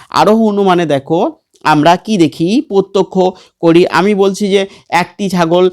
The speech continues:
সাদা, দুটি ছাগল সাদা, আমি দেখেছি একটি ছাগলকে সাদা, দুটি ছাগলকে সাদা, আমি আজ পর্যন্ত কালো ছাগল দেখিনি। অতএব পৃথিবীতে যত ছাগল হয় সব ছাগলই সাদা।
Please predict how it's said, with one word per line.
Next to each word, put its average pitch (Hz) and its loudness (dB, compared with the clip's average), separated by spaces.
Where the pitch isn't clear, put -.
সাদা, 127 -2
দুটি 190 -2
ছাগল 170 0
সাদা, 123 -2
আমি 180 -2
দেখেছি 190 0
একটি 170 -2
ছাগলকে 175 -2
সাদা, 156 0
দুটি 165 -2
ছাগলকে 160 -2
সাদা, 143 -2
আমি 196 -2
আজ 160 -2
পর্যন্ত 170 -2
কালো 156 0
ছাগল 160 -2
দেখিনি। 143 -4
অতএব 214 2
পৃথিবীতে 180 -2
যত 156 -2
ছাগল 175 -2
হয় 214 2
সব 160 -2
ছাগলই 165 -2
সাদা। 123 -4